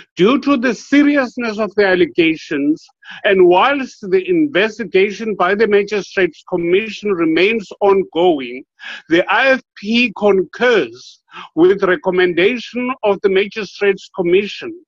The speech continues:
that Mister Mkansi be provisionally suspended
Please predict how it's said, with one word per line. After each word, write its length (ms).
that 440
Mister 240
Mkansi 720
be 220
provisionally 920
suspended 1000